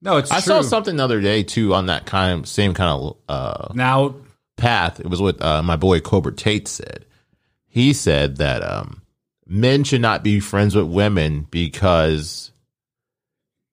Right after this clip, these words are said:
Speaker 2: women are a liability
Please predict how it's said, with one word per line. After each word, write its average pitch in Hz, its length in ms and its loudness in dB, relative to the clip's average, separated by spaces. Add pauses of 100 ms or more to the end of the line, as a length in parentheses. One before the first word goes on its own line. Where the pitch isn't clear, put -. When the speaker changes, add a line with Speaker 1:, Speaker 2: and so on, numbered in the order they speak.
(540)
Speaker 2:
women 104 380 0
are 95 160 2
a 80 60 2
liability 82 960 -2